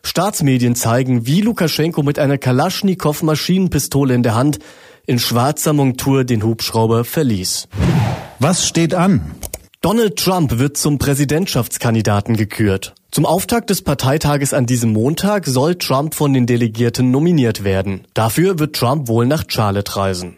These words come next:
Speaker 1: Zum Abschluss der weitgehend virtuellen Veranstaltung will Trump an diesem Donnerstag auf dem Südrasen des Weißen Hauses seine Rede halten,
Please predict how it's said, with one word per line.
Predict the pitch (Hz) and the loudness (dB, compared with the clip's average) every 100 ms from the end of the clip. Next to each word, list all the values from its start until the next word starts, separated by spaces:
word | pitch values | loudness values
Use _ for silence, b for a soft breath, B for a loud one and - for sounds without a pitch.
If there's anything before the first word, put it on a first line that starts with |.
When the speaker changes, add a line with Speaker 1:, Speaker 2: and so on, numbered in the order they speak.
| - | -8
Speaker 1:
Zum | - 151 | -2 0
Abschluss | 233 - 131 120 | -2 -2 -2 0
der | 127 117 | 0 0
weitgehend | 117 151 - 139 123 | 0 0 0 0 0
virtuellen | 131 147 156 185 | -2 0 2 0
Veranstaltung | 170 117 127 - 127 127 151 135 | 0 0 -2 0 -2 0 0 0
will | 170 | -2
Trump | - 170 175 | 0 -2 0
an | 143 | -2
diesem | 135 127 117 | 0 0 0
Donnerstag | 123 143 180 180 180 175 | 0 0 0 0 -2 0
auf | 147 - | -2 0
dem | 131 | 0
Südrasen | 120 196 - 160 156 151 | 2 0 0 0 0 0
des | 127 - | 0 0
Weißen | 110 123 - 117 | 0 0 0 -2
Hauses | 110 120 131 | 0 0 -2
seine | - 110 110 | 0 0 2
Rede | 117 143 139 | 2 2 2
halten, | 143 143 | 2 0